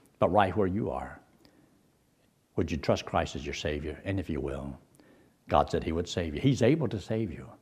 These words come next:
But if you don't trust Him, He won't. I pray that you would.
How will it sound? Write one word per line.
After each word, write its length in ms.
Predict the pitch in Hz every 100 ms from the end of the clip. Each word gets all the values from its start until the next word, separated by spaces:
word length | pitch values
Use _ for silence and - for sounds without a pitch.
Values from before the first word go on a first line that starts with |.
| _ _ _ _ _ _ _
But 120 | 104 80
if 80 |
you 80 | 98
don't 180 | 92 73
trust 320 | - 104 -
Him, 80 | 80
He 120 | 87
won't. 420 | 82 90 73 - - _ _ _ _ _ _ _ _
I 100 | 85
pray 240 | - 87 78
that 220 | 71 -
you 80 | 71
would. 360 | 71 71 80